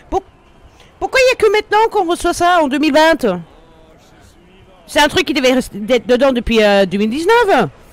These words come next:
deux mille dix-huit même. Oh ! Depuis la sortie du jeu.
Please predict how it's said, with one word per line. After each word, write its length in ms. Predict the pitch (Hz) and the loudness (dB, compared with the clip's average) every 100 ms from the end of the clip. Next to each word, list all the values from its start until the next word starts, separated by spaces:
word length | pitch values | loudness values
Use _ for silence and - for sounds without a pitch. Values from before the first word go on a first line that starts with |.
| - - | -20 -6
deux 140 | 190 | -2
mille 120 | 240 | 0
dix-huit 440 | 240 320 440 - - | 0 2 2 0 -10
même. 280 | 254 294 262 160 - - - - - | -2 0 -2 -6 -18 -20 -20 -16 -2
Oh ! 380 | 349 440 403 226 - - | 2 2 2 0 -8 -10
Depuis 160 | 262 285 | -2 -2
la 60 | 294 | -2
sortie 280 | 359 - | -6 -4
du 80 | 311 | -2
jeu. 320 | 403 440 480 | 2 2 2